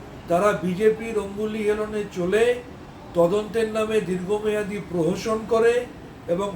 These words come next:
বেছে বেছে উদ্দেশ্য প্রণোদিতভাবে সারা ভারতবর্ষের বিভিন্ন প্রান্তে বিরোধী শাসিত রাজ্যে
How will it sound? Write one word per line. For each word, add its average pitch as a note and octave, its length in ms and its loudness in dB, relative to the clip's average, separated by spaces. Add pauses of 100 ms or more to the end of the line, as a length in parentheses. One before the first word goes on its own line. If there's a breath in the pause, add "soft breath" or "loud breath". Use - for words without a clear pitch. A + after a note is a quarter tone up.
(100)
বেছে F#3+ 340 2
বেছে A3+ 340 2
উদ্দেশ্য G#3+ 600 0
প্রণোদিতভাবে G#3 760 -2 (520 loud breath)
সারা E3+ 240 2
ভারতবর্ষের G3+ 800 0
বিভিন্ন G3 500 -4
প্রান্তে F#3 360 -2 (140)
বিরোধী G3 380 -2
শাসিত G3 440 -6 (520 loud breath)
রাজ্যে D#3+ 360 0